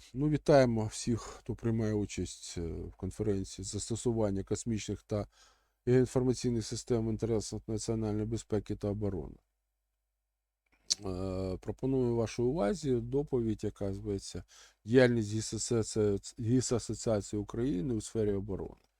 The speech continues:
Е, гіс-асоціація України була заснована, е, в дев'яносто шостому році. Е, на той час назва її звалась Всеукраїнський благодійний фонд сприяння розвитку,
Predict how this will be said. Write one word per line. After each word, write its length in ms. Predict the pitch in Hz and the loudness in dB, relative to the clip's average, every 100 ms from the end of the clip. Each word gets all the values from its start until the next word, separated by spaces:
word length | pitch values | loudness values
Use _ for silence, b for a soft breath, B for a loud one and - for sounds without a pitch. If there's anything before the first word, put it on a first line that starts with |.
| _ _ _ _ _ _ _ _ _ _ _ _ _ _ _ - | _ _ _ _ _ _ _ _ _ _ _ _ _ _ _ 2
Е, 480 | 104 113 117 120 | 4 6 6 6
гіс-асоціація 1080 | 131 165 170 151 160 - 160 147 - 139 131 | 4 4 4 2 2 6 8 8 8 6 8
України 580 | 131 127 143 139 131 123 | 6 4 6 6 6 6
була 280 | 117 127 120 | 6 6 6
заснована, 840 | 123 - 135 117 117 110 110 107 | 2 2 4 4 4 2 2 0
е, 440 | 92 - - 95 | -2 -6 -12 -6
в 1040 | 92 95 95 90 87 87 82 _ _ _ - | -4 -2 -4 -6 -8 -10 -16 _ _ _ 0
дев'яносто 380 | 120 117 - 110 | 2 2 -2 -4
шостому 500 | - 104 - 120 156 | -2 -4 -2 -2 0
році. 500 | 233 240 - 175 165 - _ _ _ _ _ _ _ _ _ - B B B B B | 0 -2 -2 -2 -2 -8 _ _ _ _ _ _ _ _ _ -8 B B B B B
Е, 320 | - 92 95 101 | -4 -2 0 0
на 180 | 120 | 0
той 220 | 123 147 131 | 4 6 6
час 380 | 147 123 - | 6 6 4
назва 400 | 131 113 110 107 | 2 2 2 2
її 340 | 104 107 104 98 | 4 4 2 0
звалась 540 | 110 110 101 95 - | 2 4 4 0 -6
Всеукраїнський 920 | 95 - - 131 117 127 120 - 110 | -12 -4 4 4 6 4 2 0 -4
благодійний 540 | 110 110 113 107 104 98 | 0 0 0 -2 -2 -4
фонд 280 | - 101 | -4 -6
сприяння 480 | - 104 104 98 101 | -4 0 2 2 2
розвитку, 640 | 104 95 95 - - 90 | 0 0 -4 -8 -10 -12